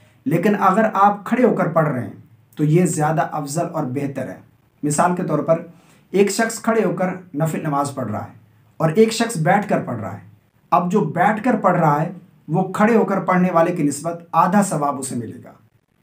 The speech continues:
यानी खड़े होकर पढ़ना ये अफजल और बेहतर है। लेकिन अगर कोई, अ, बैठकर पढ़ता है, तो तब भी इसमें कोई हर्ज नहीं है, बैठकर भी पढ़ सकते हैं, इसमें कोई हर्ज नहीं है। अब नंबर दो पर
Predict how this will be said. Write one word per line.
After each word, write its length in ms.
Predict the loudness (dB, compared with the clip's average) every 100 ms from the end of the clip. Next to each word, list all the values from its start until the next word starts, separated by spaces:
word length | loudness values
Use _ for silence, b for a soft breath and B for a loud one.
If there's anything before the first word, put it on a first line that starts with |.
| _ -2
यानी 220 | 0 0
खड़े 300 | 0 2 2
होकर 220 | 2 0
पढ़ना 520 | 0 2 2 0 -4 -10
ये 180 | -4 -2
अफजल 480 | 0 2 2 0 -2
और 260 | 0 0 2
बेहतर 400 | 2 2 0 -6
है। 220 | -8 -16 -20 _ _ -6
लेकिन 200 | 0 2
अगर 200 | 2 2
कोई, 400 | 2 6 6 4
अ, 420 | -2 -2 0 0
बैठकर 480 | 2 2 2 0 0
पढ़ता 260 | 0 0
है, 60 | -2
तो 100 | 0
तब 120 | 0
भी 220 | 0 2
इसमें 260 | 0 -2 -4
कोई 160 | -2 0
हर्ज 220 | 0 0
नहीं 220 | -2 -2
है, 160 | -4 -8 B B -8
बैठकर 420 | 2 2 2 -2
भी 80 | -2
पढ़ 180 | -2 -4
सकते 300 | -6 -10 -10
हैं, 160 | -10
इसमें 240 | -10 -6 -4
कोई 200 | -2 -4
हर्ज 200 | -4 -6
नहीं 200 | -6 -8
है। 140 | -12 -16 -20 b b b b 0
अब 140 | 2
नंबर 220 | 4 4
दो 160 | 4 2
पर 360 | 2 -4 -6